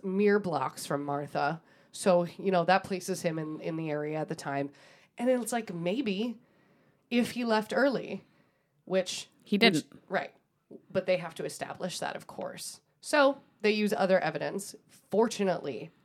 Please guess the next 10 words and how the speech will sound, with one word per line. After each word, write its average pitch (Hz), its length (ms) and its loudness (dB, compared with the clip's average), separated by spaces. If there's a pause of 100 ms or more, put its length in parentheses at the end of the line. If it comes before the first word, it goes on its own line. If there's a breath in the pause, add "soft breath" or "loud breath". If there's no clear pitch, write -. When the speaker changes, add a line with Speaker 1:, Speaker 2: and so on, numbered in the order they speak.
Speaker 1:
another 208 560 6
huge, 190 540 0
like, 165 260 -2
"Oh 180 100 2
my 175 140 2
God, 160 220 0
thank 151 200 -6
God 151 220 -4
this 147 160 -4
happened." 151 540 -6